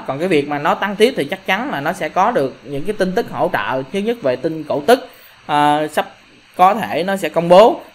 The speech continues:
Ờ, và cái đến nữa là nó có được những tin về liên quan đến bầu thị. Đó, cho nên là đối với em, cổ phiếu này nếu trường hợp anh chị nào có hàng thì mình vẫn nên tiếp tục mình nắm giữ, đúng không anh chị?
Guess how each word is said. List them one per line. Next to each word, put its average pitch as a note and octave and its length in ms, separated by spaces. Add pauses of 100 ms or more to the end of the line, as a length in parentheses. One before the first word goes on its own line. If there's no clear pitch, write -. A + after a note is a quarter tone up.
(100)
Ờ, D3+ 180
và C3+ 220
cái F3+ 220
đến G3 220
nữa D3+ 240
là D3 140
nó D3 160
có G#3 220
được C#3 180
những D3 180
tin F#3 300
về D3 120
liên D#3 200
quan E3+ 140
đến E3+ 120
bầu B2+ 200
thị. C3+ 260 (300)
Đó, F3+ 240 (160)
cho E3 80
nên E3+ 160
là C3+ 80
đối C#3 240
với G3+ 140
em, D#3 220
cổ B2 120
phiếu E3+ 140
này D3 140
nếu C#3 120
trường D3 120
hợp A#2+ 120
anh C3 60
chị A#2 160
nào A#2+ 160
có D#3 160
hàng C3 240 (340)
thì C3 140
mình B2 160
vẫn C#3 180
nên E3 180
tiếp G#3 260
tục A#2+ 160
mình B2+ 100
nắm D#3+ 160
giữ, C#3+ 340
đúng F#3 120
không A3 60
anh F3 120
chị? C3+ 160